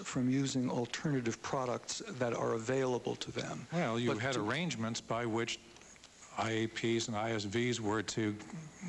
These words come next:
Speaker 2: put I E front and center in order to encourage usage.
Speaker 1: Yes.
Speaker 2: Why?
Speaker 1: Because
Speaker 2: What was your interest in usage other than the government's dark explanation?
Speaker 1: The, uh, the, our, uh, Microsoft's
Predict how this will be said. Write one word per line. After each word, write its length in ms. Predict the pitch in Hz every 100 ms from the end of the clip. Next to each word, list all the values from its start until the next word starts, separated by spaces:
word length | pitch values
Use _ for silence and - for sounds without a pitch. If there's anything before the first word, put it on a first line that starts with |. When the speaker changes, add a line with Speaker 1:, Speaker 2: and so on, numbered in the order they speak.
| 170
Speaker 2:
put 240 | - 131 - - - - - - - -
I 140 | 117
E 280 | 123 113 117
front 300 | - 135 143
and 100 | 123
center 440 | - 147 147 113
in 60 | 117
order 180 | 113 113
to 100 | 110
encourage 420 | 113 135 123 110
usage. 480 | 117 160 - 85 - - - - - - - - -
Speaker 1:
Yes. 500 | 135 117 127 - - - -
Speaker 2:
Why? 340 | 117 156 113 98 - -
Speaker 1:
Because 340 | 131 135 110 127
Speaker 2:
What 80 | 131
was 180 | 120
your 160 | 117 147
interest 500 | 135 131 - 110 -
in 120 | 131
usage 440 | 117 165 175 107 110
other 260 | 139 143
than 160 | 120 120
the 80 | 113
government's 540 | 113 135 135 107 - - - 110
dark 300 | 110 110 113
explanation? 640 | 107 - 113 101 101 104 98
Speaker 1:
The, 240 | 151 -
uh, 40 | -
the, 280 | 135 - 190 131 - - - - - - 185 - 202
our, 360 | - 143 180 185
uh, 80 | 175 180 -
Microsoft's 840 | 147 175 170 - 156 135 135 -